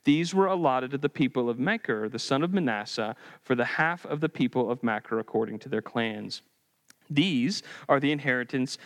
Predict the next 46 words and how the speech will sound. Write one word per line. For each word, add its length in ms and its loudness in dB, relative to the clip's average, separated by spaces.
that 140 4
Moses 500 2
distributed 640 0
in 140 0
the 80 4
plains 260 0
of 80 0
Moab 380 2
beyond 240 0
the 200 0
east, 340 -4
beyond 280 4
the 80 2
Jordan, 420 2
east 240 0
of 80 -2
Jericho. 640 0
But 140 4
to 60 -10
the 80 4
tribe 280 2
of 120 -2
Levi, 560 2
Moses 460 4
gave 220 2
no 160 2
inheritance. 680 -4
The 100 6
Lord 260 4
God 220 4
of 100 -4
Israel 400 2
is 280 4
their 160 2
inheritance, 640 -4
just 340 0
as 220 -2
he 100 0
said 280 0
to 80 -4
them. 280 -8
Chapter 320 4
fourteen, 500 0
five 220 4
more 120 0
verses. 380 -8